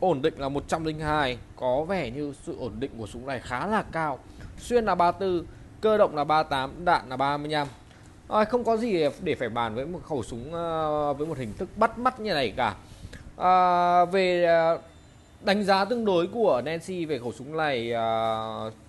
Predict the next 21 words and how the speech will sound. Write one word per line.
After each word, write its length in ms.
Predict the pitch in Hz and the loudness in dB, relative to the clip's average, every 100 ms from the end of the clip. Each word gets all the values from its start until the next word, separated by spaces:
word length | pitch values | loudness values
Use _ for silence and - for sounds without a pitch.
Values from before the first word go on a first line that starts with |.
| - - | -16 -8
thuộc 180 | 127 | -6
dòng 200 | 139 123 | -6 -6
M 180 | 117 113 | -4 -4
bốn 180 | 113 143 | -6 -8
thì 120 | 139 | -8
nó 140 | 110 107 | -6 -6
cũng 200 | 160 160 - - | -8 -16 -16 -14
thuộc 100 | 101 | -10
dạng 140 | 110 - 101 | -8 -8 -10
là 80 | |
khá. 480 | 98 - 123 175 262 - - - - - - - - - - | -12 -4 0 2 0 -4 -18 -20 -20 -20 -20 -20 -20 -16 -4
À, 520 | 185 185 185 190 190 190 190 196 | 2 4 4 2 0 -2 -8 -8
hôm 160 | 196 220 | -6 -4
nay, 260 | 220 214 214 | -2 0 0
ờ, 600 | 208 208 208 208 208 190 - - - - | 2 4 2 2 0 -4 -8 -20 -18 -8
<clears throat> 1080 | 180 127 113 - - - - - - - - | -6 -6 -8 -16 -20 -20 -20 -20 -20 -18 -6
có 100 | 170 | -2
lẽ 200 | 190 240 | 0 2
là 100 | 202 | 2
mai 300 | 190 196 190 | 4 4 4
đi, 180 | 202 | 2